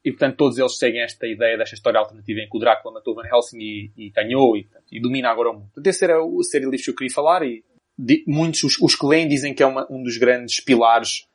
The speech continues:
do, de adaptações da história do Drácula à literatura, portanto, é esta do Kim Newman. No, no, no cinema,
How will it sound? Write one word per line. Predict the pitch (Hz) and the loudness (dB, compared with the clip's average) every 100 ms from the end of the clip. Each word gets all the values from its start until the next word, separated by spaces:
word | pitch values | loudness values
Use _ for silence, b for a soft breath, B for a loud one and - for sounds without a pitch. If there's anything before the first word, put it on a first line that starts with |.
| _ 117 | _ -14
do, | 113 110 107 110 | -10 -10 -12 -14
de | - 123 | -6 0
adaptações | 123 131 - 117 - 123 120 110 | 0 0 -2 -4 -2 -2 -4 -10
da | 113 | -12
história | 101 123 117 | -4 2 2
do | 113 | 2
Drácula | 110 110 - 113 110 | 2 2 2 -2 2
à | 113 | 2
literatura, | 110 107 113 - 120 117 | 2 -2 -10 -8 -8 -8
portanto, | - 107 | -10 -2
é | 117 | 0
esta | 113 120 | 0 -2
do | 107 | -8
Kim | - 113 | -6 -6
Newman. | 107 101 101 _ B B B | -8 -18 -20 _ B B B
No, | 165 180 196 | -4 -2 0
no, | 185 - | -2 0
no | 175 | 0
cinema, | - 180 175 147 127 | 0 0 2 0 -2